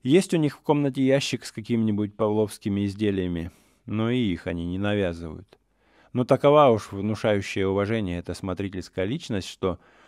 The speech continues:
робкий или бесхарактерный проезжающий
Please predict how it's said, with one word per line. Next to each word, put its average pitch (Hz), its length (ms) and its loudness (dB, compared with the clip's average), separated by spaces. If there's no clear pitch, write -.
робкий 123 600 2
или 98 180 -2
бесхарактерный 101 800 -2
проезжающий 113 880 -2